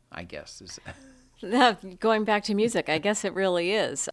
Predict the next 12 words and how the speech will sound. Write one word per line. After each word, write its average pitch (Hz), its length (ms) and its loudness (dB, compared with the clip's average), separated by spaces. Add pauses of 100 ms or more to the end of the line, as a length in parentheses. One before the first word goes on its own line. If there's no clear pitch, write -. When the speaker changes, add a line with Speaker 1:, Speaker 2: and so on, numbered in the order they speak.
Speaker 2:
The 208 100 4
settings 208 640 6
for 165 960 2
the 175 100 2
stories 156 480 -2
in 156 120 -4
the 139 80 -4
novella 143 420 -4
in 151 100 -6
this 151 180 -4
book - 320 -6
are 143 380 -2